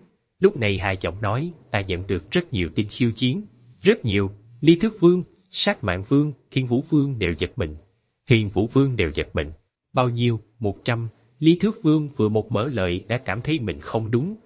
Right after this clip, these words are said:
vội lắc đầu. Danh khí Đao Hà ngươi thật sự quá lớn, giới chủ đã có thể đánh chết phong vương cực hạn, con người nhận truyền thừa lại đến từ vô số tộc, quần vũ vũ trụ. Mỗi người đều là thiên tài tuyệt thế, không giao thủ với ngươi được thì rất nhiều người không phục,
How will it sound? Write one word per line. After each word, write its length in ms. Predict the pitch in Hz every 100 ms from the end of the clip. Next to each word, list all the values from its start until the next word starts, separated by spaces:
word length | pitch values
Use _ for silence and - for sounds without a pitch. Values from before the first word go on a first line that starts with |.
| _ -
vội 180 | 101 95
lắc 200 | 139 -
đầu. 260 | 95 85 - - - -
Danh 200 | 135 127
khí 220 | 120 190 226
Đao 140 | 135
Hà 200 | 113 95
ngươi 280 | 87 107 123
thật 180 | 120 98
sự 240 | - 85 82
quá 140 | 127
lớn, 300 | 143 135 175 - _ _
giới 160 | - 196 196
chủ 220 | 110 135
đã 140 | 120
có 140 | 120 175
thể 160 | 120
đánh 200 | 120 151
chết 200 | 143 185
phong 200 | - 127
vương 240 | 117 135 135
cực 240 | 101 -
hạn, 200 | 92 80 101 - _
con 160 | 110 110
người 180 | 107 85
nhận 220 | 78 87
truyền 260 | 92 90 87
thừa 200 | 92 85
lại 200 | 69 73
đến 220 | 117 156 175
từ 140 | 85
vô 140 | 123 120
số 260 | - 151
tộc, 300 | 170 85 - - _ _ _
quần 180 | 92 80
vũ 120 | 98 117 131
vũ 140 | 92
trụ. 200 | 92 78 67 _ _ -
Mỗi 180 | 143 180
người 240 | 113 117
đều 200 | 110 113
là 300 | 117 113 120
thiên 220 | - 170 151
tài 220 | 101 101
tuyệt 240 | - 104 -
thế, 340 | 139 160 208 202 _ _
không 260 | 165 165
giao 120 | 156 147
thủ 240 | 104 123
với 120 | 160 165
ngươi 240 | 139 131
được 280 | 107 87 85 -
thì 160 | 104
rất 220 | 101 190 107
nhiều 180 | 101
người 180 | 95 85
không 220 | - 139
phục, 280 | 123 - 87